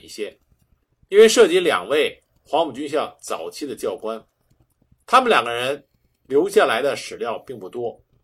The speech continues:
事迹也比较少，知道的人也比较少。但是从有限的史料我们可以看出来，这两位教官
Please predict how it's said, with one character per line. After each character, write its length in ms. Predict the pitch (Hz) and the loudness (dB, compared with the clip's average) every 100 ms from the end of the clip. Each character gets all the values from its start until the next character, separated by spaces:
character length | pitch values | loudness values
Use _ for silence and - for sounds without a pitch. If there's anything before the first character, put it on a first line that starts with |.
| _ _ | _ _
事 260 | - 208 165 | -12 -8 -8
迹 140 | 123 | -8
也 100 | 104 | -10
比 100 | 85 | -6
较 160 | 104 113 | -6 -6
少， 240 | - - - _ - | -10 -16 -20 _ -12
知 100 | 170 | 0
道 160 | 175 | 0
的 120 | 120 | 0
人 360 | 95 92 143 - - | -4 -10 -12 -16 -20
也 100 | - | -20
比 120 | 90 | -16
较 160 | 85 | -16
少。 260 | 87 87 - _ _ _ _ _ _ _ _ _ | -16 -18 -20 _ _ _ _ _ _ _ _ _
但 200 | 254 247 | 4 6
是 120 | 208 | 6
从 180 | 175 208 | 4 2
有 200 | 160 117 | 2 0
限 180 | 208 175 | 0 -2
的 80 | |
史 180 | - 107 | -4 -10
料 200 | 98 120 | -8 -8
我 100 | 92 | -8
们 180 | 104 98 | -14 -14
可 60 | 120 | -12
以 80 | |
看 260 | 110 - 104 | -12 -12 -14
出 140 | - | -16
来， 80 | - - _ _ _ _ _ _ | -20 -20 _ _ _ _ _ _
这 140 | - 220 | 6 6
两 260 | 139 87 | 6 0
位 260 | 107 135 104 _ | -2 -4 -4 _
教 220 | 165 113 | -2 -2
官 260 | 117 117 | -2 -6